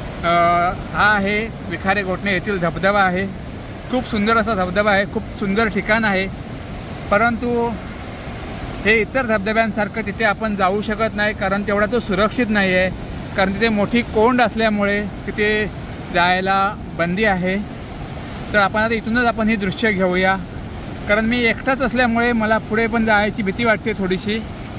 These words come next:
त्यामुळे आपण इथूनच दृश्य पाहू-, पाहूया आणि पुढील जो आपला व्हिडिओ करायचा आहे शेतीचा, तो आपण त्या बाजूला आपण तिकडे जाऊया.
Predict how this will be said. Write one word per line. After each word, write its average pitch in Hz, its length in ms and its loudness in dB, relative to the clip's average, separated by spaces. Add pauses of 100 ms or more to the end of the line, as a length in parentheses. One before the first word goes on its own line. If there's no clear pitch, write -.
(1300)
त्यामुळे 202 320 2
आपण 214 260 2
इथूनच 208 340 0
दृश्य 214 300 0
पाहू-, 196 240 0
पाहूया 196 440 2
आणि 190 440 -2 (560)
पुढील 214 240 2
जो 226 60 4
आपला 214 300 4
व्हिडिओ 208 380 0
करायचा 202 460 0
आहे 202 300 2
शेतीचा, 185 680 0
तो 190 40 -2
आपण 185 260 0
त्या 185 220 2
बाजूला 185 300 0
आपण 185 200 0
तिकडे 180 200 0
जाऊया. 175 380 2